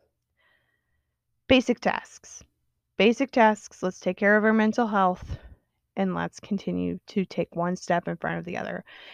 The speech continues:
And now I'm trying to, just, just like before, trying to find a balance, but it's not even a balance. It's an incorporation. If I want to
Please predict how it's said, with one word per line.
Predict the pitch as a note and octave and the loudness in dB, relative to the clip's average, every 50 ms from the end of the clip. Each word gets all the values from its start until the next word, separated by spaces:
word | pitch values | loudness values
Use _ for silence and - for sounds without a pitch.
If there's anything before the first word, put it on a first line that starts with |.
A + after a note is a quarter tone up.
| - - - | -20 -6 0
And | - A3 A3+ A3+ | 4 6 6 6
now | G#3 F#3 F#3 G3 G#3 | 8 8 8 8 8
I'm | G#3 A3+ | 6 6
trying | G#3+ - G3+ G3 G3 G3 G3+ | 4 4 4 4 4 4 2
to, | F#3+ - G3+ G3 G3 F#3+ F#3+ F#3 F#3 F3+ - - - _ _ _ _ _ _ _ _ _ | 0 0 2 2 4 4 2 2 2 0 -2 -4 -8 _ _ _ _ _ _ _ _ _
just, | - B3+ C4 - - - | 2 4 4 4 0 -4
just | F#3+ G3 G#3+ A3+ - | 0 2 2 4 6
like | C#4 C4 - | 4 6 6
before, | A#3+ A3+ - - A3+ A3+ A3 G#3 | 4 0 4 6 8 8 8 8
trying | G3 - - G#3 A3 | 6 2 2 2 4
to | A3+ | 4
find | G#3 A#3 A3 G#3+ | 4 4 4 4
a | G3 | 2
balance, | F3 E3+ D#3+ F3 G#3+ C4+ C#4 A#3+ | 2 2 2 4 4 4 2 2
but | - A3+ G#3 | 2 2 2
it's | G3+ G3 | 2 2
not | A#3+ B3 C4 C4 | 2 4 4 4
even | C4 B3+ B3 A3+ A#3+ G#3+ | 4 4 6 6 4 4
a | E3+ F3 | 2 2
balance. | - F3 G#3+ G3+ F3 E3 - - | 2 2 4 4 2 0 -4 -8
It's | F3+ F3+ - - | -10 -10 -8 -6
an | F3+ F#3 F#3 | -4 -2 0
incorporation. | F#3 F#3 - G3 G3 G#3 - F3 D#3 E3+ G3+ G3+ - - F3+ - - F3+ - - _ _ _ _ _ _ _ _ _ _ _ _ _ _ _ _ - | 0 4 6 6 6 6 6 2 2 2 0 0 -2 -4 -6 -6 -6 -10 -12 -14 _ _ _ _ _ _ _ _ _ _ _ _ _ _ _ _ -6
If | G#3 F#3 | -2 0
I | F#3+ E3+ E3+ F#3+ A3 | 2 2 4 4 6
want | B3+ C4+ C4 C4+ B3 - - - - | 8 8 8 6 6 2 -4 2 4
to | A3 A3 G#3+ G#3 G#3 G#3+ A#3 A#3+ | 6 8 10 10 8 8 6 4